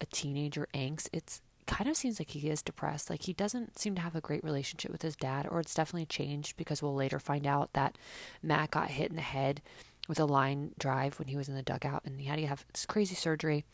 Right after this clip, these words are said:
And Shane says in that scene that his dad used to like to hang out with their family,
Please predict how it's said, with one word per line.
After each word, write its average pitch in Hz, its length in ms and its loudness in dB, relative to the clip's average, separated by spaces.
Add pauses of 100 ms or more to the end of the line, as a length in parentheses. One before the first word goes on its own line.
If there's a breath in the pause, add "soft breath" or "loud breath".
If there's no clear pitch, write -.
(200 soft breath)
And 156 100 -2
Shane 160 240 4
says 147 260 2
in 143 80 -2
that 143 180 0
scene 143 360 0 (800)
that 160 180 2
his 160 200 0
dad 156 300 6
used 156 180 -4
to 151 100 2
like 147 220 0
to 147 80 -4
hang 147 180 0
out 151 60 0
with 147 80 -6
their 143 100 -4
family, 143 460 -2